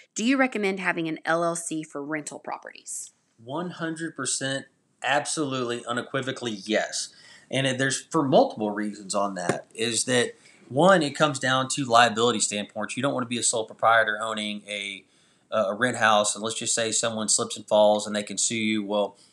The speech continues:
Speaker 2: if you don't have it into some kind of limited li-, limited liability corporation, then, you know, all that,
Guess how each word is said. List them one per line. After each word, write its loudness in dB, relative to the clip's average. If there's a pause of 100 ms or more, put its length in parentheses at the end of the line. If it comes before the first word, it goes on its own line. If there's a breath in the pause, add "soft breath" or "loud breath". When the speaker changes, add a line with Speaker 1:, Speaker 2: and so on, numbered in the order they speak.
(140 soft breath)
Speaker 2:
if -8
you 0
don't 2
have 2
it -2
into -4
some 0
kind 2
of -2
limited -2
li-, 4 (140)
limited -2
liability 0
corporation, -6 (460 soft breath)
then, 0
you -2
know, 4
all 6
that, 4